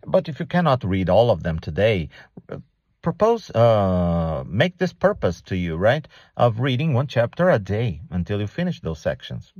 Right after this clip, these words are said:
Fantastic. Now, the lesson comments the following. Modern set sentiment doesn't allow for something like the resurrection of Jesus.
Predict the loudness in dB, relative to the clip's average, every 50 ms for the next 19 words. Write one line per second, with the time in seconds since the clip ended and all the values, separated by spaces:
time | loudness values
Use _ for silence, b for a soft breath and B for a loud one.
0 | -20 -18 -10 -10 -10 -8 -8 -6 -6 -6 -6 -6 -8 -8 -8 -8 _ -20 _ _
1 | -20 B B B B B B B B B B B -6 -6 -6 -6 -6 -4 0 0
2 | 0 2 0 -2 0 0 0 0 0 -2 -4 -4 -2 -4 -4 -4 -4 -8 -10 -10
3 | -14 _ B B B B B B -2 2 4 4 4 4 0 0 -2 -4 2 2
4 | 2 2 2 -4 -14 -4 -2 -2 0 0 -2 -4 -4 -4 -6 -2 -2 0 0 0
5 | 2 2 2 2 4 2 2 0 -2 -4 -4 -2 -4 -4 -4 -4 -4 -4 -2 0
6 | 0 -2 -2 -2 -2 -2 0 0 0 0 0 0 2 2 0 0 -2 -4 -4 -4
7 | -4 -6 -6 -6 -6 -6 -6 -8 -10 -12 -12